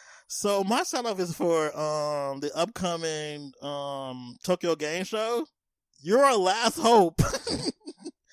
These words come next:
You are literally our last hope for this year with game announcements. Please. <laughs> Please. <laughs> I am begging you, for the love of God. Eat,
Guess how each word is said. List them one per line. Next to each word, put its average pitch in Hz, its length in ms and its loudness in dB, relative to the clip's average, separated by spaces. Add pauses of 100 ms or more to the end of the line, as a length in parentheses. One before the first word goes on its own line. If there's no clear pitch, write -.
(240)
You 247 260 2
are 240 180 6
literally 262 480 2
our 190 180 0
last 233 480 0
hope 254 300 0
for 196 100 -6
this 208 260 -8
year 226 280 -2
with 190 180 -4
game 202 300 -2
announcements. 151 720 -6 (480)
Please. 247 1120 2 (560)
<laughs> - 580 -10
Please. - 880 4 (600)
<laughs> - 640 0
I 262 140 2
am 180 360 4
begging 262 420 4
you, 254 360 -2 (240)
for 214 100 -6
the 180 60 0
love 226 340 0
of 269 80 -10
God. 170 540 2 (560)
Eat, 214 260 -12